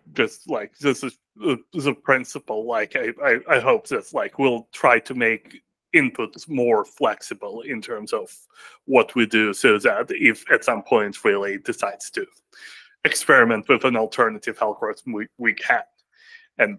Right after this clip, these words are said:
like, do not, like, specify values that, like, do not, are not useful in other cases and expect them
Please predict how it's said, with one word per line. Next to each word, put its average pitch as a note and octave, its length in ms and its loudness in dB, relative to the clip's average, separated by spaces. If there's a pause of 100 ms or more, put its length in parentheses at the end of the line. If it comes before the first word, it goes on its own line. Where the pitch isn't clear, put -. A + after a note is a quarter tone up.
like, A2+ 300 -4 (580)
do C#3+ 160 8
not, A2 320 4
like, - 460 -2 (220)
specify A#2 600 2
values G#2 500 -2
that, G#2+ 200 -6
like, - 200 -10 (120)
do B2+ 100 -2
not, G2+ 240 -4 (140)
are A2+ 320 4
not G#2 320 -4
useful G#2+ 340 -2
in G#2+ 140 -8
other G#2 220 -10
cases - 420 -8
and A2+ 100 -6
expect - 360 -2
them F2 120 -16